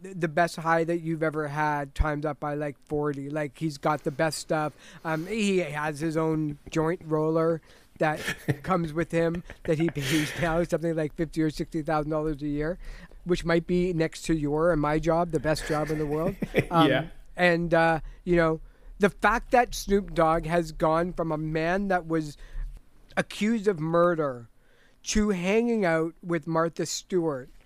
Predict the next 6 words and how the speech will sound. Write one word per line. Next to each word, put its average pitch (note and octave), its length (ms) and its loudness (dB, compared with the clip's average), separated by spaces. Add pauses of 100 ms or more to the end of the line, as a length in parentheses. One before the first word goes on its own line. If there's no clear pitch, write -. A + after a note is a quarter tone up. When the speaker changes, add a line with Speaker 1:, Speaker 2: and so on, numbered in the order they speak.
(460)
Speaker 1:
and F3 220 0
change F#3+ 460 2
his G3+ 200 0
brand D3+ 720 -2 (640)
to F3+ 160 -2
be D#3 240 -4